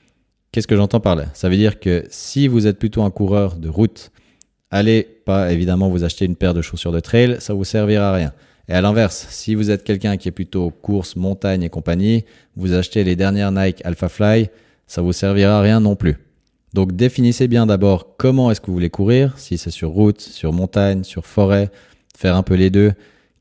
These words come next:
Quel genre de chaussures est-ce qu'il vous faudrait avant de sauter sur la première paire flashy qui vous saute aux yeux et que vous trouvez trop cool ? Après, évidemment que de temps en temps, il faut se faire plaisir aussi. Oui, on choisit nos chaussures en fonction de ce qu'on veut faire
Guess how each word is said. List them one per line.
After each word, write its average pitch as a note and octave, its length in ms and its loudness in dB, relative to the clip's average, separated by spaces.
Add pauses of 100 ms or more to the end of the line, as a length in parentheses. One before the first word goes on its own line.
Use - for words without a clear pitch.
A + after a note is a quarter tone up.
(200)
Quel A#2 240 2
genre A2 160 4
de G#2 80 2
chaussures G2 340 -2
est-ce F2+ 120 -2
qu'il F2 120 -6
vous E2 100 -6
faudrait A2 580 2 (100)
avant G#2 560 2 (240)
de F2 240 -4
sauter G#2+ 380 -2
sur G#2 120 -4
la F#2 80 0
première G2 300 -2
paire G2 300 -2
flashy G2+ 540 -4
qui E2+ 320 -6
vous E2 180 -8
saute G2 220 -6
aux F#2+ 60 -2
yeux G2+ 400 2
et F2+ 80 -4
que E2+ 60 -8
vous F2+ 140 -4
trouvez G2 260 -2
trop F2+ 140 -2
cool ? D2 260 -8 (580)
Après, G#2 320 0
évidemment G#2 420 2
que F#2 120 -4
de - 60 -6
temps F2+ 160 -4
en G2 100 0
temps, G2 260 -2
il F2 120 -8
faut G2+ 180 -4
se - 100 -6
faire F#2+ 200 -2
plaisir F#2+ 340 0
aussi. G2+ 320 -2 (640)
Oui, G#2 340 4
on F2+ 560 -2
choisit F#2+ 320 -2
nos F#2+ 80 2
chaussures G2 380 -4
en F2 40 -4
fonction F#2 360 -6
de F2 60 -4
ce - 80 -10
qu'on F2 140 -6
veut E2+ 120 -4
faire F2 280 -6